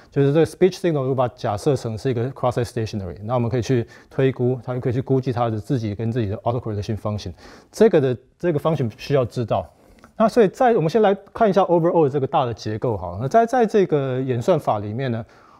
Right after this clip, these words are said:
我们首先请各位关注到它有，它是有两层的槽状的这个 for loop 的这样结构，好吗？那这个外圈的这个，这个 for loop 呢，我们从 I 啊，要从这个第一轮、第二轮到第 P 轮哦，所以这边这个 I 这个 index 呢，我把它想象成是好像是一，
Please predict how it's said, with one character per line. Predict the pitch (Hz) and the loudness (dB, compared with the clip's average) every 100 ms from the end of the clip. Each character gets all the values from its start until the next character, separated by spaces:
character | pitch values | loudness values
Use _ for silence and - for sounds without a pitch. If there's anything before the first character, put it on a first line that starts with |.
| - | -6
我 | 135 | -2
们 | 160 | 0
首 | 160 139 | 2 2
先 | 180 185 | 2 0
请 | - 127 | -2 -2
各 | 151 | 2
位 | 160 | 2
关 | 151 147 | 2 0
注 | 147 | 0
到 | 139 | 0
它 | 160 | 2
有， | 123 | 0
它 | - 160 | -2 -4
是 | 156 160 | -2 -2
有 | 131 113 | 0 -2
两 | 113 104 98 | -2 -4 -6
层 | - 113 120 | -8 -4 -2
的 | 127 | -2
槽 | 123 117 127 | -2 -2 2
状 | 156 143 | 2 2
的 | 117 | -2
这 | 113 123 | -4 -6
个 | 113 | -6
for | - 156 147 | -4 2 4
loop | 143 147 - - - - | 4 0 -4 -14 -18 -12
的 | 107 | -6
这 | 123 | -4
样 | 113 | -4
结 | 104 90 | -6 -10
构， | 90 101 85 - _ - | -10 -10 -12 -16 _ -8
好 | |
吗？ | 101 110 - - - - | -4 -4 -6 -20 -20 -2
那 | 190 185 | 2 2
这 | 247 | 4
个 | 214 | 4
外 | 214 247 | 8 6
圈 | 196 - 208 | 6 0 0
的 | 175 | 0
这 | 165 165 | 0 0
个， | 156 | 2
这 | |
个 | 156 | 0
for | - 151 | 2 2
loop | 151 135 120 | 4 2 0
呢， | 120 | -4
我 | |
们 | 135 | -4
从 | 139 131 - | -4 -6 -2
I | 151 151 | 2 2
啊， | 131 107 | 0 -2
要 | 135 | -6
从 | - 117 | -6 -6
这 | 113 123 | -4 -2
个 | 117 113 - - _ _ | -4 -6 -14 -20 _ _
第 | 170 | 0
一 | 196 180 | 2 2
轮、 | 135 117 120 | 2 0 -2
第 | 160 | 0
二 | 143 | 0
轮 | 113 107 | -2 -2
到 | 131 | -2
第 | 120 127 | -2 -4
P | - - 127 | -4 -6 -2
轮 | 123 95 95 | -2 -4 -6
哦， | |
所 | 104 | 0
以 | 190 | 2
这 | |
边 | 214 | 4
这 | 220 | 4
个 | 180 - | 0 2
I | 196 202 | 2 2
这 | 190 | 0
个 | 160 | -2
index | 165 160 151 123 123 | -2 -4 -2 -4 -4
呢， | 113 | -4
我 | 123 | -2
把 | 120 | 0
它 | 131 | 0
想 | - 101 101 | 0 -6 -4
象 | 147 | -4
成 | 127 117 | -2 -4
是 | 117 139 | -2 -2
好 | 104 | -2
像 | 104 | -2
是 | 135 147 | 0 0
一， | 156 | 0